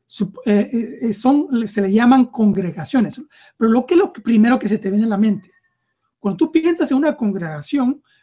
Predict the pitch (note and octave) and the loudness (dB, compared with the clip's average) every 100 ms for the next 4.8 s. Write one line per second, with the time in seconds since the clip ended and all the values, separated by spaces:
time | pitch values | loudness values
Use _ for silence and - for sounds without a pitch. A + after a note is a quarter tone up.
0 | _ A3 G#3 G3+ A3+ F#3 F3+ F#3 A#3+ C4+ | _ -2 0 0 -4 -4 -6 -2 0 0
1 | D#3 C3 E3 E4+ _ _ _ _ - A#3+ | -2 -8 -8 -10 _ _ _ _ -4 -2
2 | G#3+ - _ _ A3 A3 A3 A3+ A3 G#3+ | -2 -8 _ _ -2 -2 0 0 2 0
3 | G3+ C#4 E4 D#4 F#4+ C4+ G#3+ B3+ B3 A#3+ | 0 0 2 0 2 0 2 2 4 4
4 | G#3 C4 C4+ A#3+ A3 F#3+ D#3 | 4 4 0 -2 -2 -4 -8